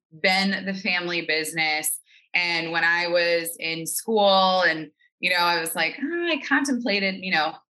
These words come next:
maybe medicine, maybe, you know, sports med, maybe something like that. And then when I got into college, I went to business school, and I was that crazy kid in business school that wanted to work in fitness, and no one really knew what to do with me. They were like, "Take some sales, take some marketing."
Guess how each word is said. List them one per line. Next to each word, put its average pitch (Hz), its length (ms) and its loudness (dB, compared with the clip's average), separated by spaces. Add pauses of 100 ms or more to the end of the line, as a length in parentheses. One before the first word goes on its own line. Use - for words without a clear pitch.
(140)
maybe 254 300 4
medicine, 208 720 0
maybe, 196 360 -6 (120)
you 180 100 -10
know, 170 80 -2
sports 190 460 -4
med, 175 180 0
maybe 175 220 -8
something 180 420 -8
like 165 300 -4
that. 170 400 2
And 160 160 -8 (260)
then 190 240 2
when 185 140 2
I 180 100 0
got 180 220 0
into 190 160 -4
college, 175 520 0
I 156 320 0
went 156 160 -10
to - 80 -10
business 220 440 0
school, 196 460 4
and 160 200 2 (320)
I 208 80 2
was 220 80 2
that 196 180 2
crazy 202 300 -4
kid 190 180 0
in 185 120 0
business 180 380 -2
school 190 220 -2
that 160 140 2
wanted 160 260 0
to - 80 -10
work 160 220 -2
in 165 100 -6
fitness, 277 480 0
and 180 100 -2
no 180 140 0
one 214 300 0
really 185 320 -2
knew 175 200 0
what 190 180 0
to 196 100 -4
do 165 160 0
with 170 160 -2
me. 226 120 -2
They 214 80 0
were 202 60 2
like, 190 240 2
"Take 170 220 -6
some 233 180 -4
sales, 240 640 0
take 202 160 -4
some 240 180 -2
marketing." 233 400 0